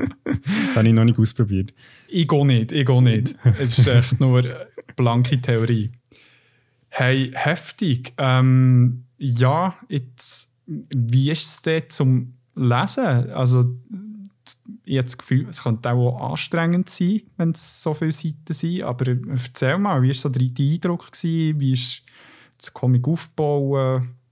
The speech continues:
Speaker 2: Oh ja.
Speaker 1: Ja, es ist noch interessant, weil es wird einem nicht langweilig wirklich beim Lesen. Also das
Speaker 2: Mhm.
Speaker 1: kann ich sagen. Für
Speaker 2: Mhm.
Speaker 1: das ist irgendwie die Geschichte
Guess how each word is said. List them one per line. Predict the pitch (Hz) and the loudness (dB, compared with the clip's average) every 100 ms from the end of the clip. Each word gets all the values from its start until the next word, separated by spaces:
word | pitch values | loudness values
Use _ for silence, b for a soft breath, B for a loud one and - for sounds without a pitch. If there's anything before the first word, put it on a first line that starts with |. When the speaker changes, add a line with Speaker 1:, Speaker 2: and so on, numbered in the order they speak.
| _ - 180 | _ -14 0
Speaker 2:
Oh | 120 | 2
ja. | 120 240 - b b b b b b _ _ _ _ _ | 2 0 -8 b b b b b b _ _ _ _ _
Speaker 1:
Ja, | - 113 135 196 | 2 4 4 2
es | 147 | 2
ist | 151 123 - _ _ - | 2 0 -4 _ _ 2
noch | 139 156 | 2 2
interessant, | 311 131 123 120 147 156 | 0 2 2 2 0 2
weil | 131 - - | 2 0 -2
es | 143 139 120 117 | -4 -2 -2 4
wird | 123 123 - | 4 4 2
einem | 127 131 131 123 | 4 6 6 6
nicht | 123 139 - - | 6 4 -2 0
langweilig | 127 123 123 147 143 147 151 139 | 2 4 4 2 2 2 0 0
wirklich | 143 - - - | 0 0 -6 -6
beim | - 147 139 | -2 0 2
Lesen. | 147 - 170 - _ _ _ _ | 0 0 -2 -2 _ _ _ _
Also | 120 110 | -2 0
das | 113 123 | 2 2
Speaker 2:
Mhm. | 147 | 2
Speaker 1:
kann | 110 | 2
ich | 107 | 2
sagen. | 113 127 165 170 _ _ _ _ 147 | 0 0 -2 -2 _ _ _ _ 2
Für | 123 | 4
Speaker 2:
Mhm. | |
Speaker 1:
das | 123 123 | 4 2
ist | 120 - | 0 0
irgendwie | 123 123 123 | 2 4 2
die | - _ - | -2 _ -10
Geschichte | - 123 127 | -2 0 0